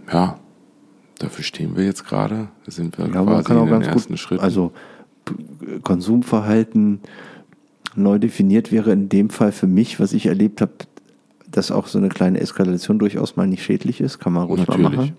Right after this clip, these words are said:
Speaker 2: ja. Und das habe ich erlebt, das war aber mit großer
Speaker 1: <laughs>
Speaker 2: Freude und, äh, wirklich interessanten Menschen. Und auch so die Collabs, ich meine, die T-Shirts sind von Live Fast Die Young, glaub ich.
Speaker 1: Genau.
Speaker 2: Also schon, schon auch gut smart aufgesetzt, ehrlicherweise.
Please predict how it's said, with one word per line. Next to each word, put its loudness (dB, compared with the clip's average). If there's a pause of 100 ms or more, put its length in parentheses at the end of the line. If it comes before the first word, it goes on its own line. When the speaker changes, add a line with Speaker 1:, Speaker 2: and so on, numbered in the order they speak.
Speaker 2:
ja. -6 (840)
Und 4
das 0
habe 0
ich -4
erlebt, 0
das -2
war 2
aber 4
mit 2
großer 2
Speaker 1:
<laughs> -6
Speaker 2:
Freude 2
und, -2
äh, 0 (600)
wirklich -2
interessanten -2
Menschen. -4 (560)
Und -2
auch -2
so -2
die -4
Collabs, -2
ich -16
meine, 0
die -2
T-Shirts -4
sind -4
von -4 (120)
Live -4
Fast -8
Die 0
Young, 0
glaub 0
ich. 4
Speaker 1:
Genau. 2 (460)
Speaker 2:
Also -2
schon, 2 (420)
schon -2
auch -2
gut -2
smart -2
aufgesetzt, -6
ehrlicherweise. -2